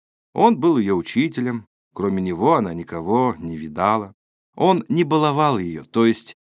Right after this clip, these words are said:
не нянчился с нею, но он любил ее страстно и никогда ничего ей не запрещал.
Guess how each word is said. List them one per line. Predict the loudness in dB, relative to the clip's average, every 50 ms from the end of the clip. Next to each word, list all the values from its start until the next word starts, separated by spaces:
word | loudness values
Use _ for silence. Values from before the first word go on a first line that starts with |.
| _ _ _ _ _ -2
не | 0 0 2 2
нянчился | 2 4 4 4 2 2 -2 -6 -10 -10 -10 -12 -12
с | -10 -10
нею, | -10 -10 -10 -12 -14 -16 -20 -20 -20 -20 -20 -16
но | -10 -6 -2 0 0 2
он | 2 2
любил | 2 0 0 2 2 2 2 4
ее | 2 2 0
страстно | -2 -6 -2 0 2 2 2 0 -2 -8 -12
и | -12 -10 -6 -4
никогда | -2 -2 -2 -2 -2 -2 -2 -2 -4 -4 -2 0 2 2 2
ничего | 0 -2 -4 -4 -6 -6 -2 -2 0
ей | -2 -2 -2 -4 -4 -4
не | -4 -6 -8
запрещал. | -8 -10 -12 -10 -12 -12 -12 -12 -12 -12 -12 -12 -12 -14 -18